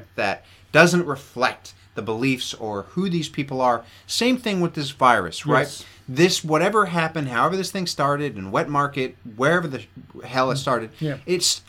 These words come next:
Speaker 1: you know, it, it doesn't reflect those people. It just reflects a small demographic, a small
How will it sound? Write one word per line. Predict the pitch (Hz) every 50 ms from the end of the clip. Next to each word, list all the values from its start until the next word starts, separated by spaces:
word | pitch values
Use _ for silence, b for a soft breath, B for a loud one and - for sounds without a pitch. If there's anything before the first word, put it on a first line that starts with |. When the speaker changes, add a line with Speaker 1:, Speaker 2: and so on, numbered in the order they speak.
| 185 175 190
Speaker 1:
you | 190 190
know, | 190 196 -
it, | - 180 170 -
it | 175 175 175
doesn't | - 214 208 214 214 180
reflect | 180 - - - - 143 139 147 151 147 143 - - 123
those | 123 131 131 131 127 -
people. | - - 143 135 135 135 101 92
It | 90 107 -
just | - 139 147 147 - -
reflects | 165 165 139 - - 110 113 - -
a | 117
small | - - - 117 117 135 165 143
demographic, | 135 131 127 135 143 127 117 107 107 107 - 123 -
a | 104
small | - - - 120 120 135 147 147